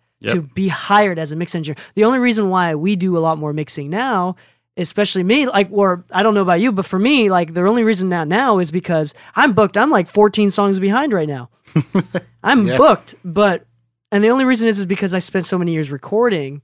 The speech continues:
Speaker 2: that I actually got a foot in the door and did a lot of marketing where people got to hear what I sound like.
Speaker 1: Mm-hmm.
Speaker 2: Because, to be honest, when you hire out a studio, you just need an engineer that knows how to track.
Speaker 1: Yeah.
Speaker 2: When you hire a mix, mixing is a lot more personable. It's a lot
Speaker 1: Mm-hmm.
Speaker 2: more, like,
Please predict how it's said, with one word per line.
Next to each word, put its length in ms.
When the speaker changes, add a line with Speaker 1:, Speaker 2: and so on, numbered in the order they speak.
Speaker 2:
that 100
I 120
actually 360
got 300
a 40
foot 240
in 60
the 80
door 160
and 80
did 100
a 40
lot 160
of 40
marketing 400
where 120
people 220
got 200
to 60
hear 280
what 140
I 80
sound 320
like. 320
Speaker 1:
Mm-hmm. 240
Speaker 2:
Because, 560
to 100
be 80
honest, 460
when 180
you 80
hire 360
out 120
a 20
studio, 540
you 140
just 220
need 160
an 100
engineer 500
that 220
knows 240
how 120
to 80
track. 380
Speaker 1:
Yeah. 160
Speaker 2:
When 100
you 120
hire 300
a 60
mix, 560
mixing 420
is 120
a 60
lot 220
more 160
personable. 680
It's 160
a 40
lot 200
Speaker 1:
Mm-hmm. 80
Speaker 2:
more, 200
like, 360